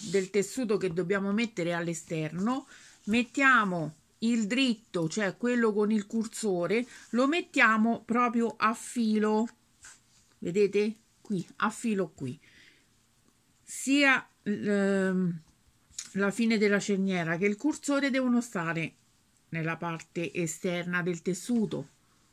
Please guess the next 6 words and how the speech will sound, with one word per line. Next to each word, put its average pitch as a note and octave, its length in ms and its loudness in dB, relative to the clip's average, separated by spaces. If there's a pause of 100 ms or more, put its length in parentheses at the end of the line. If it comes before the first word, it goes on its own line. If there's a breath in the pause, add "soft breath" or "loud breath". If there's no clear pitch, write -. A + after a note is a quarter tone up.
(180)
ok? G3 640 -2 (760 soft breath)
Poi F4 180 4
che C#4 140 -2
cosa C#4 260 0
facciamo? G3+ 520 0
Mettiamo C#4+ 840 0